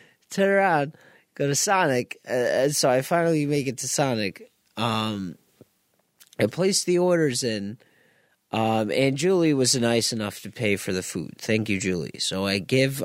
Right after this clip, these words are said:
uh, I give them Julie's card, and, um,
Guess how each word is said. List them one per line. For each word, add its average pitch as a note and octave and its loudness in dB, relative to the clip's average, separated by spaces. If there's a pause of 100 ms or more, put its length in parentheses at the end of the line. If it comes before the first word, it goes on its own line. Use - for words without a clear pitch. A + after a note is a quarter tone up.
uh, G2+ 2
I G2 -6
give A2+ -4
them A#2 0
Julie's A2+ 0
card, G2+ -4 (920)
and, F#2+ 0 (180)
um, F2+ 0